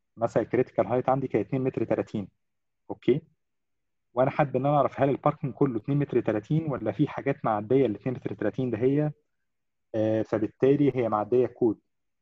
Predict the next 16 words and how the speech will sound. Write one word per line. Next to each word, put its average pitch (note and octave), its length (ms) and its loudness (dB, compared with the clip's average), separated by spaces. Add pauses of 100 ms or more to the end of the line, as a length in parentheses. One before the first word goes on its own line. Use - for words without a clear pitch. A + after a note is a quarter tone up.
(340)
اوكي، - 240 -4 (120)
فبعملها A2+ 420 0
ازاي؟ B2 340 -4 (480)
باجي D3 260 2
على A#2+ 140 4
الشخص - 400 -4
ده C#3+ 160 2
واتحكم - 400 -6
في - 100 -20
الطول B2+ 260 -12
بتاعه، C3+ 360 -2 (560)
اوكي، C3+ 360 -6 (920)
وابتدي D3 380 2
ان B2+ 100 -4
انا D#3+ 100 0
اخلي G#2+ 460 -2